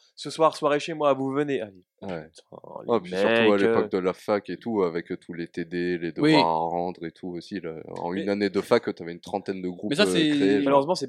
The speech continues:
Speaker 1: c'est inévitable, ça, pour le coup.
Speaker 3: Mm.
Speaker 2: Ouais.
Speaker 1: C'est pas ceux-là, c'est ceux qui sont facultés de, enfin, qui sont évitables et qui
Speaker 2: <laughs>
Speaker 1: existent quand même.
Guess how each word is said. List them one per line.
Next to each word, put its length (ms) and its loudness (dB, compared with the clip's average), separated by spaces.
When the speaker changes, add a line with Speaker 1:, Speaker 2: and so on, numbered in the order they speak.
Speaker 1:
c'est 80 -6
inévitable, 380 -2
ça, 160 -6
pour 100 -8
le 60 -6
coup. 200 -12
Speaker 3:
Mm. 100 -12
Speaker 2:
Ouais. 280 8
Speaker 1:
C'est 100 -6
pas 80 4
ceux-là, 260 2
c'est 220 0
ceux 160 -6
qui 60 -12
sont 140 -6
facultés 280 -2
de, 100 -16
enfin, 80 -2
qui 140 -18
sont 180 -8
évitables 540 0
et 100 -2
qui 140 -2
Speaker 2:
<laughs> 120 4
Speaker 1:
existent 300 -4
quand 60 -2
même. 200 -4